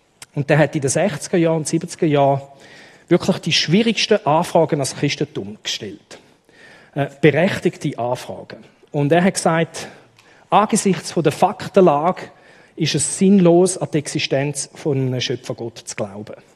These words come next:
Und, äh, es ist, hat viel Arbeit gebraucht, um mit dem umzugehen. Was sollen wir als Christen denken zu seinen Argumenten? Spannenderweise, ähm, hat er kurz bevor er gestorben ist, drei Jahre bevor er gestorben ist,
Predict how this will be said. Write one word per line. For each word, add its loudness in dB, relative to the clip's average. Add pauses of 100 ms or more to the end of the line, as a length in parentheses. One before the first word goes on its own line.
(680)
Und, 2
äh, 6
es -4
ist, -4
hat 0
viel 4
Arbeit 0
gebraucht, 0
um 4
mit 0
dem 4
umzugehen. 2
Was -2
sollen 2
wir 0
als -4
Christen -2
denken -2
zu -4
seinen -2
Argumenten? -2
Spannenderweise, -2 (640)
ähm, 2
hat 0
er 6
kurz 2
bevor 4
er 2
gestorben -2
ist, -8
drei 0
Jahre 0
bevor 0
er -2
gestorben -2
ist, -4